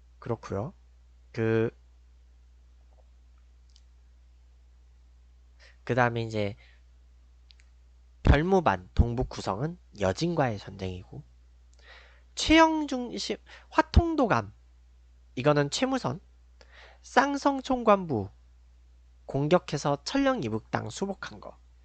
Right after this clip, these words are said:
공민왕 시대죠. 그리고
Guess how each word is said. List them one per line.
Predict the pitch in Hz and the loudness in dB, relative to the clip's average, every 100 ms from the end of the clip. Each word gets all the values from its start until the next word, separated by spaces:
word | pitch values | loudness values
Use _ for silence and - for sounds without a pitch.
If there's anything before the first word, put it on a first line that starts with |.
| - - - | -20 -20 -16
공민왕 | - 120 135 147 123 | -6 -2 2 4 2
시대죠. | 113 98 92 104 - - - - - - - - - - - | -2 -6 -6 -8 -10 -18 -20 -20 -20 -20 -20 -20 -20 -20 -10
그리고 | - 107 131 180 | -4 0 2 2